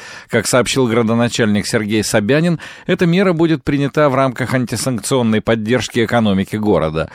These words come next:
Он напомнил, что столичные власти уже поддерживают организацию и проведение съемок в Москве. Благодаря этому в городе снимается сегодня около восьмидесяти процентов российских фильмов.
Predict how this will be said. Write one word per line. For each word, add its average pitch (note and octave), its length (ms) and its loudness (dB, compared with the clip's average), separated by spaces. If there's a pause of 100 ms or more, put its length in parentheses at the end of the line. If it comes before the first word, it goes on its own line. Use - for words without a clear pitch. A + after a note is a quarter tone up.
(300)
Он B2 180 2
напомнил, B2 480 2
что - 200 -4
столичные A#2+ 600 0
власти C#3 360 0
уже C3+ 280 2
поддерживают G2+ 720 2
организацию A2+ 720 0
и C#3 40 0
проведение B2+ 560 0
съемок C3+ 480 0
в - 40 -4
Москве. G2 440 0 (280)
Благодаря A#2+ 560 2
этому F#3 320 2
в D3 80 -2
городе F3 320 2
снимается D3+ 520 -2
сегодня C3 480 0 (200)
около F3 320 0
восьмидесяти A2+ 640 0
процентов B2+ 720 -2
российских A2+ 640 0
фильмов. D#2 480 -4